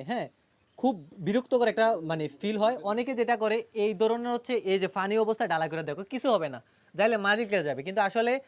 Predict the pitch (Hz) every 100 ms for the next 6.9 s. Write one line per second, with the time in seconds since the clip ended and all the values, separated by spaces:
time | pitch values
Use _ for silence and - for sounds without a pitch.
0 | _ _ - 165 208 214 208 202 214 220
1 | 202 208 208 202 214 226 220 226 202 185
2 | 185 196 208 202 170 160 156 147 143 139
3 | 170 196 214 220 214 226 196 180 208 170
4 | 127 131 175 214 214 _ _ 220 233 226
5 | 214 208 214 240 226 196 180 185 196 190
6 | 185 190 262 _ _ _ - 196